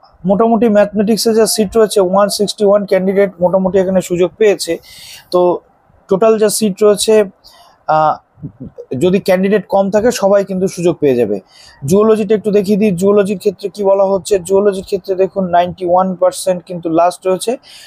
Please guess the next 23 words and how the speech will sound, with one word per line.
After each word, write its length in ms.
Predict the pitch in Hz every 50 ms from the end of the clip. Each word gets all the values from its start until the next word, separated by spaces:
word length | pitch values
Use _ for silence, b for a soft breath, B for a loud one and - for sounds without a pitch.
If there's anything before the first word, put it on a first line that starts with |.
| B B B B B
Total 300 | 196 190 - 226 226 220 214 208
এখানে 240 | 196 214 208 214 202 175
দুশো 180 | 190 180 185 202 175 -
চুরানব্বইটা 520 | 196 196 190 190 185 175 190 190 196 190 - 190
ক্যান্ডিডেটের 440 | 175 175 170 175 185 175 180 165 - 185
কিন্তু 140 | 180 208 208 185 170
নাম 80 | 160 156 151 -
চলে 140 | 160 143 139 127
এসেছে। 260 | - 123 110 - 110 - - _ B B B B B B B B B
তো 60 | - 196 202
এইভাবে 240 | 214 208 220 208 233 220 202
আপনাদের 260 | 180 208 214 214 196 185
পুরো 140 | 214 214 220 208 202 196
লিস্টটা 260 | 208 190 - - 214 190
একটু 120 | - 214 175 -
check 120 | 202 185 - -
করে 120 | 208 202 175 180
দেখে 180 | 175 180 190 185
নিতে 180 | 190 170 - 196 185 180
হবে। 160 | 170 180 220 254 - -
তারপরে 360 | - 170 170 160 - 185 185 190 180 170
আপনাদের 360 | 180 180 180 170 185 190 190 190 - b b b b b b b
এখানে 340 | 190 185 - 214 220 214 202